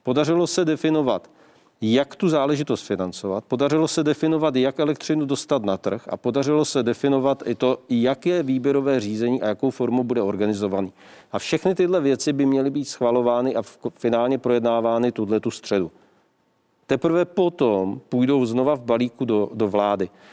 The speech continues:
A ta vláda mimo jiné schválila nejen principy těch smluv, ale ona například v té rámcové smlouvě,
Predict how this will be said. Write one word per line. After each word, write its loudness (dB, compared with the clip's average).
A -4
ta 2
vláda 0
mimo 2
jiné 0
schválila -2
nejen 2
principy 0
těch -2
smluv, -6
ale 2
ona 2
například -4
v -20
té 0
rámcové 0
smlouvě, -4